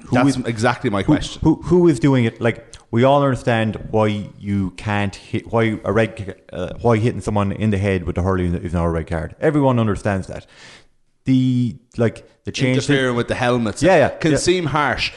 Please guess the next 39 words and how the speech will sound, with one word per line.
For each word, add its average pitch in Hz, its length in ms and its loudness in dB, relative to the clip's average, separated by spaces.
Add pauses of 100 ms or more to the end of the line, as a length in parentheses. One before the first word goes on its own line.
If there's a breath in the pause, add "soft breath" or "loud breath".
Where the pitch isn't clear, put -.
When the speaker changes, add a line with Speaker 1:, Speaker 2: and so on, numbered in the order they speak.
(140 loud breath)
Speaker 2:
but 139 120 2
it's 135 140 -2
done 175 200 2
for 151 140 -4
the 127 80 0
right 127 320 2
reasons. 120 440 -4
Speaker 1:
Yeah. 127 120 2
Speaker 2:
It's 127 180 -6
to 143 140 0
eliminate 139 560 -4
that, 113 180 -4
get 104 140 -4
out 120 80 2
of 110 80 0
the 110 80 -2
game 107 240 0
altogether 101 560 -2 (240 loud breath)
and 101 120 -6
stop 120 300 -4
possible 104 420 -6
concussions, 101 560 -6
stop - 280 -4
possible 107 500 -4 (220 loud breath)
dangerous 113 380 -2
cuts - 540 -4
Speaker 1:
Yeah. 113 100 2 (180)
Speaker 2:
through 117 100 -8
the 104 80 -8
face 113 320 -4
guard 101 380 -2
and 98 100 -6
everything 104 300 -6
like 98 160 -2
that, - 280 -6
you 107 60 0
know? 110 160 -2 (300 loud breath)
Speaker 1:
But 131 240 0 (260)
the, 127 380 0